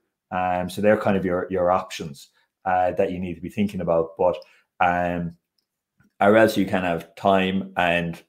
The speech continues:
and budget, let's say, where you don't fully understand your audience, but you have plenty of time to learn about them, and you have loads of money in order to get an agency in to help you do that. Um, so it's,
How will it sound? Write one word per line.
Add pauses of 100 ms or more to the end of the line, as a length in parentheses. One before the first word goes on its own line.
(100)
and
budget,
let's
say,
where
you
don't
fully
understand
your
audience, (360)
but
you
have
plenty
of
time
to
learn
about
them, (300)
and
you
have (340)
loads
of
money
in
order
to
get
an
agency
in
to
help
you
do
that. (480)
Um,
so
it's,